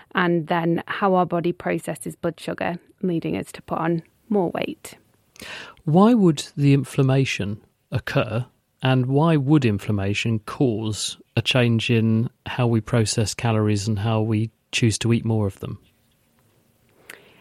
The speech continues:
Speaker 1: Yeah, so that's a very good question. The, the answer is quite complicated because there's a lot of factors involved. But as a first step, we know that when we eat a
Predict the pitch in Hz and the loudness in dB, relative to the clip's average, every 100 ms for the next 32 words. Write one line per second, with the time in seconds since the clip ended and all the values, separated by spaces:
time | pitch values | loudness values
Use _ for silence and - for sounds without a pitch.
0 | _ - 208 196 180 - 220 233 226 262 | _ -4 0 2 0 0 2 2 0 -2
1 | 208 214 214 226 202 - _ - 190 - | 0 2 2 2 0 -8 _ -2 -2 -4
2 | - 208 - - 262 262 233 - 185 196 | -2 0 0 2 4 4 4 -2 -2 -4
3 | - - 220 - - 214 196 196 - - | -2 0 0 -2 -2 0 2 0 -2 2
4 | 202 - - 190 - - 180 190 175 180 | 2 0 -2 -4 -2 -4 -2 -4 -4 -4
5 | 202 196 196 180 185 185 - 180 - - | -2 -2 -4 -2 -2 -4 -6 -8 -6 -8
6 | - - 180 185 175 170 - - - - | -8 -10 -6 -4 -2 -2 -2 -4 -6 -12
7 | - - - - - - _ _ _ _ | -20 -20 -20 -4 -2 -2 _ _ _ _
8 | - 240 262 - 294 285 - 196 - 220 | -4 -2 0 2 2 2 0 -2 0 0
9 | 208 196 185 180 190 190 - 202 - 202 | 2 2 0 0 2 2 0 -4 0 0